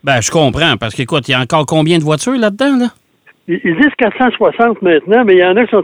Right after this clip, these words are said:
Speaker 2: en restauration, puis même on voit les ateliers de restauration
Speaker 1: Ouais.
Speaker 2: qui sont à même le musée.
Speaker 1: Ouais.
Speaker 2: Euh, puis même là, euh, me-, le monsieur Schlumpf, là, lui, avait des gens qui, euh, qui travaillaient uniquement à détecter, dépister des voitures à acheter.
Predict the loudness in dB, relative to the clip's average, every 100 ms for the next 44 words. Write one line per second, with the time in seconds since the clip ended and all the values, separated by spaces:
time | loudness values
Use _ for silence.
0 | 2 2 2 2 2 2 0 -2 -4 0
1 | 0 2 0 0 0 0 0 -2 -4 -2
2 | 0 0 0 0 2 2 0 -2 -4 -2
3 | -2 _ -4 0 2 2 2 0 -2 -2
4 | -2 _ -4 -2 -2 -4 -20 _ -2 0
5 | 0 0 -2 -4 -6 -10 -6 0 2 0
6 | -8 -20 _ 0 2 2 4 4 4 4
7 | 2 -2 -2 0 0 0 0 -2 -4 -2
8 | 0 0 2 2 2 0 2 2 2 0
9 | 2 4 2 0 -6 -20 -20 _ -2 2
10 | 2 2 2 4 2 -2 -10 -6 -2 -2
11 | -2 -6 -2 2 4 4 4 2 2 -2
12 | -2 0 2 2 0 0 -2 0 2 2
13 | 2 -2 -4 -6 -6 -4 0 2 2 2
14 | 2 2 2 2 -2 -2 -2 -2